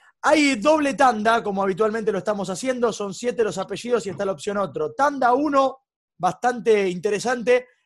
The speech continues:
está el mariscal Roberto Perfumo, por supuesto, allí. Está Gabriel Lueshborg, campeón del año dos mil uno, convirtiendo el gol decisivo ante Vélez Arfiel. Está Leonardo El Oso Sigali, actual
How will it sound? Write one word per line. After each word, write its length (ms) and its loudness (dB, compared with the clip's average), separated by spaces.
está 240 -4
el 80 0
mariscal 400 0
Roberto 480 -2
Perfumo, 500 -4
por 140 -8
supuesto, 440 -10
allí. 360 -4
Está 320 0
Gabriel 500 0
Lueshborg, 640 0
campeón 480 -2
del 120 -4
año 240 -4
dos 140 -4
mil 180 -6
uno, 240 -2
convirtiendo 520 -4
el 100 -4
gol 360 0
decisivo 560 -4
ante 220 -6
Vélez 280 -6
Arfiel. 460 -4
Está 240 -2
Leonardo 760 0
El 160 -4
Oso 260 -6
Sigali, 600 0
actual 720 0